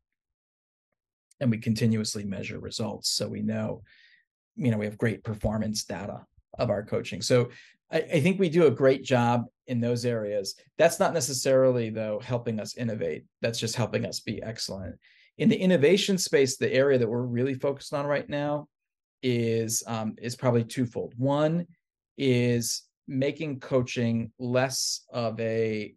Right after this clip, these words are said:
once every three week thing and making it more of a twenty-four by seven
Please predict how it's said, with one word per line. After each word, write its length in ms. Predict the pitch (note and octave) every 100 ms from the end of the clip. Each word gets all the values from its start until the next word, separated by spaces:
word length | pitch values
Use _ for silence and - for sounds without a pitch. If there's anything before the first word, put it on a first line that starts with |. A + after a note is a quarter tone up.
| _
once 580 | A#2+ A#2 A#2+ A#2+ B2 - C3
every 300 | A#2+ A#2 A#2
three 360 | C3 A#2+ A#2+
week 340 | A2+ A2+ A2+ - -
thing 420 | A#2 A#2 E3 G3 - _ _ _ _ _ _ _ -
and 160 | B2+
making 320 | B2 B2+ C3 A#2
it 160 | A#2
more 280 | A#2+ A#2+ A#2+
of 80 | A2+
a 60 |
twenty-four 640 | G#2+ - A#2+ A2+ A#2 A#2 G#2
by 200 | A2 G#2
seven 640 | - A2 G#2+ G2 F2 F2